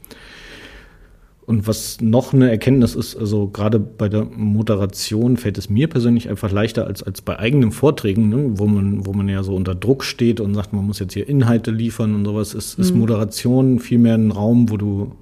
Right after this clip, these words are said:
Speaker 1: ausprobieren kannst, Sachen auch spontan verändern
Speaker 2: Mhm.
Speaker 1: kannst und ein bisschen mehr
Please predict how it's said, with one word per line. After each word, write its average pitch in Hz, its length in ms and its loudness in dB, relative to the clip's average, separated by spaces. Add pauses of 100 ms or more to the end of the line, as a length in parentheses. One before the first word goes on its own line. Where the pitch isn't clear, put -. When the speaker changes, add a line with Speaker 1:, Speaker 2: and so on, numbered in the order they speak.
Speaker 1:
ausprobieren 98 640 -4
kannst, - 600 -8 (140)
Sachen 107 400 -2
auch 98 220 -6
spontan 101 520 -2
verändern 101 520 0
Speaker 2:
Mhm. 92 60 2
Speaker 1:
kannst 95 380 -2
und 98 60 -4
ein 92 120 -6
bisschen 98 300 -4
mehr 95 280 -2